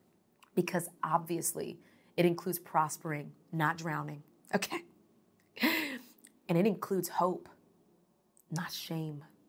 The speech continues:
See, oftentimes your dream, the thing that you were designed and made to do, it brings you hope,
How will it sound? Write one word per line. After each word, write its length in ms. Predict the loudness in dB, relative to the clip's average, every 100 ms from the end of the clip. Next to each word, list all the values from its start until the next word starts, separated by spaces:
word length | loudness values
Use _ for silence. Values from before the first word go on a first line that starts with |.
| _ _ _ _ _ _ _
See, 140 | 6 10
oftentimes 680 | 10 8 -6 -2 -2 -2 -4
your 140 | -6
dream, 760 | -6 -8 -2 2 4 4 2 0
the 80 | 0
thing 220 | -2 -2
that 140 | -2
you 120 | -4
were 120 | -4 -4
designed 600 | -4 -2 -2 -2 -4 -6
and 220 | -8 -6
made 220 | -8 -8
to 80 | -10
do, 380 | -4 -2 -2 -6 -18 -20 -20 -20 -20 -20 _ -20 -2
it 120 | -2 2
brings 240 | 0 0
you 60 | -4
hope, 460 | -4 -2 -4 -6